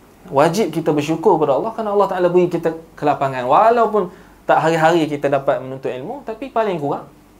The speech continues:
kan? Seminggu dua kali, paling kurang, Alhamdulillah. Itu kita kena syukur. Allah Ta'ala bagi kita nikmat kelapangan.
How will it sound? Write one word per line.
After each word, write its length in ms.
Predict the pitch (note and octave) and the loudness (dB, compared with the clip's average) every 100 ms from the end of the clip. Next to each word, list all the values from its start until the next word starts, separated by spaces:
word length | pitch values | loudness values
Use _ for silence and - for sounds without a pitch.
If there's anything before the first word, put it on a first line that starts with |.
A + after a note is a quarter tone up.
| F#3+ | -16
kan? 160 | C#3+ - - - _ | -16 -18 -20 -20 _
Seminggu 360 | - C3+ D3 F3 | -10 -4 0 4
dua 120 | D3+ | 4
kali, 200 | C#3+ B2+ | 2 -2
paling 200 | C3 B3 | -4 -8
kurang, 280 | - A#3 G3 | -10 -12 -12
Alhamdulillah. 440 | F3+ G#3+ G#3+ F#3+ - - - | -10 -8 -6 -8 -12 -20 -12
Itu 200 | D3+ A3 | -6 -4
kita 200 | G3+ G#3 | -2 0
kena 200 | A3 G#3 | 2 0
syukur. 360 | E3+ F#3 F3+ - - - - - - - - - - | 0 0 -2 -4 -20 -20 -20 -20 -20 -20 -20 -12 -2
Allah 160 | D#3 | 0
Ta'ala 240 | D#3+ D#3+ F3 | 2 2 2
bagi 200 | E3+ E3+ | 2 -2
kita 240 | D#3+ G3 A3 | -2 -4 -4
nikmat 400 | F3+ G3 F3 - | -6 -6 -8 -6
kelapangan. 440 | F3 E3+ F3+ F3 | -4 -2 -4 -8